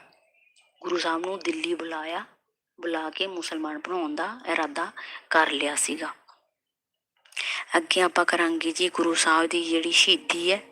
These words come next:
ਕਿਸ ਤਰ੍ਹਾਂ ਹੋਈ ਸੀਗੀ ਤੇ ਕਿੰਨੀ ਤਰੀਕ ਨੂੰ ਹੋਈ ਸੀ। ਇਹਦਾ ਇਹ most important ਐਮ ਸੀ ਕਿਊ ਹੈ ਜੀ, ਗੁਰੂ ਤੇਗ ਬਹਾਦਰ ਸ਼ਹੀਦੀ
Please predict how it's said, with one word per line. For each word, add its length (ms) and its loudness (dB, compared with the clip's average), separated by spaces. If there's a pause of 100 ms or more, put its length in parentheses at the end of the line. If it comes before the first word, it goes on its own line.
(920)
ਕਿਸ 260 -2
ਤਰ੍ਹਾਂ 180 8
ਹੋਈ 280 6
ਸੀਗੀ 380 2 (4000)
ਤੇ 100 6
ਕਿੰਨੀ 340 0
ਤਰੀਕ 300 2
ਨੂੰ 120 0
ਹੋਈ 160 -2
ਸੀ। 200 0
ਇਹਦਾ 180 2
ਇਹ 120 -2
most 400 -2
important 680 -2
ਐਮ 120 -4
ਸੀ 160 -2
ਕਿਊ 140 0
ਹੈ 60 4
ਜੀ, 100 -2
ਗੁਰੂ 280 -4
ਤੇਗ 260 -2
ਬਹਾਦਰ 380 -2
ਸ਼ਹੀਦੀ 560 -4